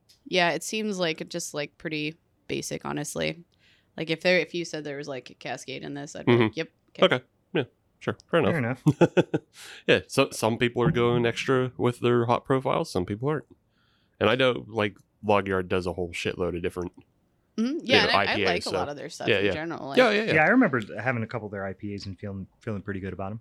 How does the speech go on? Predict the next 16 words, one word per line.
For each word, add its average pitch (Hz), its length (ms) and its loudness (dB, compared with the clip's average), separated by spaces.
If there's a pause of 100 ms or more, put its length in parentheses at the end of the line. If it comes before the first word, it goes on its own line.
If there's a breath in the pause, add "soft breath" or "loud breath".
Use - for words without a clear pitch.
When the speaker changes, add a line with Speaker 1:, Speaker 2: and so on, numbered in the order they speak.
Speaker 1:
Mm-hmm. 196 140 0
Speaker 2:
Mm-hmm. 139 120 4 (500)
Yeah, 202 120 6 (140)
I, 165 60 4
I, - 300 0 (120)
I - 120 2
don't 349 320 2
think 135 180 0
I 135 60 2
really 123 420 0
had 123 420 0 (800)
a 127 80 2
bad 127 340 4
beer 123 160 0
from 139 300 0
them. 98 340 0